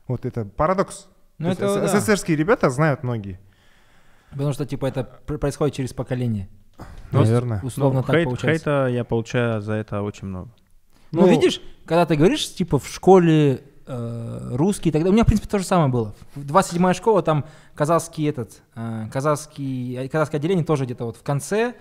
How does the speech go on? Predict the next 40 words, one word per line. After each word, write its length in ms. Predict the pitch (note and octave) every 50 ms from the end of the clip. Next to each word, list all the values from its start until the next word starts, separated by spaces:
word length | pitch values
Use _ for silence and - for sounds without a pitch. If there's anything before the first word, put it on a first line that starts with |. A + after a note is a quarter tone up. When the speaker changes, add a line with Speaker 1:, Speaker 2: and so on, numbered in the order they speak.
| - - -
Speaker 3:
Чуть-чуть 240 | - B2+ A2+ D3
Speaker 2:
небольшое, 500 | D3+ A2+ D#3+ D#3 C3 A2 G#2+ G#3 A3 G#3+
Speaker 3:
тоже. 60 | G3+ F3+
Speaker 2:
там 100 | D3+ D3
Speaker 1:
Там, 60 | C#3+
Speaker 2:
два 140 | C#3 E3+ -
коридора, 360 | - E3 E3 E3 G#3+ A3+ F3+
и 40 | D#3
Speaker 1:
э, 20 |
Speaker 2:
почему-то 260 | B2+ B2 B2+ D3 D#3+
Speaker 1:
реально 60 | D#3+
Speaker 2:
там 100 | - E3+
все 140 | D3 C3 D#3+
Speaker 1:
резервация, 340 | D3 C3+ C#3 C#3 - - B2+
да? 140 | C3 D#3 F3 -
Speaker 2:
Да, 120 | C#3+ E3+ F#3+
и 40 | F3
Speaker 1:
Казахи 220 | E3+ D#3 D3+ D#3
Speaker 2:
там 160 | - A3+ A3 G3+
Speaker 1:
длинноволосые 460 | F3 D#3+ D3+ D#3 F3+ - - - F#3+
были? 200 | C#3 A#2+ A2 G#2+ - - _ _ _ _ _ _ _ _
Смотри, 240 | E3+ F3 E3+ C3+ -
как 140 | - B2
в 40 | A#2 A#2+
резервации, 400 | A#2 B2 C3 B2 B2 A#2+ C3 C3
Speaker 3:
Не. 100 | C#3+ B2+
Speaker 1:
реально. 240 | A#2+ C3 A#2+ A#2 C3+ -
Speaker 2:
<laughs> 40 | - - - - - - - - - - _
Да, 140 | E3+ F3+ E3+
и 80 | F3
казино 320 | E3 F3+ F3+ E3+ F3+ F#3 F3+
открыли 300 | E3+ - D#3 D3 C3+ C3+
ещё. 160 | B2 - - - - G#3 - - - F#3 - - -
Speaker 1:
<laughs> 500 | F3 - - - - D#3+ - - - -
Speaker 2:
Но 200 | E3 F3 F#3 F#3
и 240 | F3+ F3 F#3+ G3+ G3
прикол 300 | - F#3+ F#3 - G#3 F#3+
в 60 | -
том, 120 | - G#3+ G3+
что, 180 | - - F#3